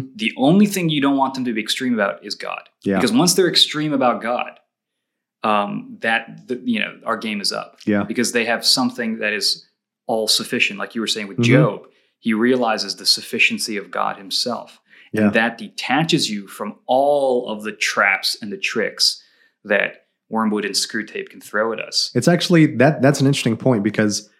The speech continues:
Speaker 2: Wormwood basically asks Screwtape, like, it's, this is in the context of World War Two or World War One.
Speaker 1: Mm-hmm.
Speaker 2: Um, should I tempt the Christian to be a pacifist or should I tempt him to be super,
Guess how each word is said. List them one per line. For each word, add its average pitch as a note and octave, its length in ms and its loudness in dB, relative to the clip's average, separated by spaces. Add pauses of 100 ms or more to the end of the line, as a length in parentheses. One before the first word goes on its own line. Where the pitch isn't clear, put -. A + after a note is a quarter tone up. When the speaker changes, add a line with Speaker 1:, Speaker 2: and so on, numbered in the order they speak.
(200)
Speaker 2:
Wormwood C3 720 6
basically B2+ 420 4
asks A2+ 440 0
Screwtape, C3 460 4
like, G2 320 -2 (380)
it's, - 160 -2
this D3+ 220 4
is D3 60 6
in C#3 100 8
the A#2+ 60 4
context B2+ 500 2
of G2+ 120 0
World A2 220 4
War G2+ 280 2 (120)
Two B2+ 220 4
or A2+ 80 6
World A2+ 140 6
War A2 120 4
One. G#2+ 280 2 (180)
Speaker 1:
Mm-hmm. G#2+ 140 -4
Speaker 2:
Um, G#2+ 260 2 (240)
should D3+ 240 6
I C#3 140 6
tempt D#3+ 600 2
the B2 80 2
Christian B2+ 520 4
to - 100 0
be A2+ 140 4
a G#2+ 40 4
pacifist F#3 600 4
or C3+ 60 6
should C#3+ 160 6
I B2+ 60 6
tempt D3 300 2
him C#3 120 4
to B2+ 100 0
be A#2 140 4
super, B2 600 4